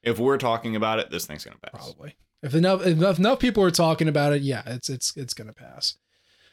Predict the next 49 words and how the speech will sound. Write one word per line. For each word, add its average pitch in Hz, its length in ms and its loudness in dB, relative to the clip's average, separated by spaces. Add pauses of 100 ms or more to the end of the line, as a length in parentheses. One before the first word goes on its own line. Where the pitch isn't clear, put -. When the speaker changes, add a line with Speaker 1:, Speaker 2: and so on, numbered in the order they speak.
(640)
Speaker 2:
And 196 100 4
then 269 100 4
we 285 100 6
get 269 160 2
to 240 80 2
the 226 140 4
actual 220 340 4
thing 214 260 4
at 196 140 2
hand, 196 340 2
'cause 170 160 2
it 180 100 4
is 196 220 6
game 165 320 2
week. 156 400 -2 (380)
We 139 80 -4
do 170 100 2
have 170 140 4
semo 170 480 4
on 160 120 2
the 143 60 0
board. 147 480 -2 (100)
We 151 140 -6
talked 180 240 0
a 151 60 -6
little 175 220 2
bit 160 140 4
already 147 460 0
what 151 160 -4
we 151 140 0
wanna 147 180 0
see 151 260 0
from, 127 400 -6 (600)
from 139 180 -4
Mizzou. 156 560 0 (840)
We're 156 140 0
assuming 196 320 4
they're 170 140 4
just 156 200 2
gonna 147 260 0 (360)
beat 170 140 2
the 147 80 -6
tar 165 220 2
out 139 160 0
of 135 60 -2
these 131 140 -4
guys. 131 540 -4 (100)
Um, 127 500 -8 (280)
but 135 320 -4